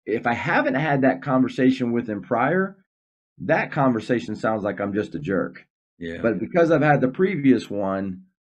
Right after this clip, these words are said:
Speaker 1: listen, we've been there. I knew this was coming. And when you can call it out before it ever happens, they look at you like, "Man, who is this guy? You already knew this was gonna happen." Like, you know,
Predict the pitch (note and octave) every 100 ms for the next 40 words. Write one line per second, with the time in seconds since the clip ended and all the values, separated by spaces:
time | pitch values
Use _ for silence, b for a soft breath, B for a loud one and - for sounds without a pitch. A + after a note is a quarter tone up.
0 | _ _ - G#2+ G#2 F#2 F2+ F2+ G2+ B2
1 | C#3 C#3 A2 G2+ F2+ F#2+ A2+ B2 B2+ B2
2 | G#2+ - C3 G#2+ F#2 - B B - A2
3 | A#2 B3 C4 D3+ D3 C3 C#3+ C3+ G#2+ C3+
4 | F#3 A2 B2+ B2 A#2+ A2+ G#2+ G2+ A2+ C3+
5 | F3+ D3+ A#2 A#2+ - A2+ F#2+ E2+ - F2
6 | F#2 D#2+ A#2+ A2+ B2+ E2+ E2 - D#2+ E2
7 | E2 D#2 F#2 - G#2 G2+ A#2+ A2+ G#2 F#2
8 | F#2+ D#2 C#3 C3+ F#2+ E2+ F2 A#2+ B2+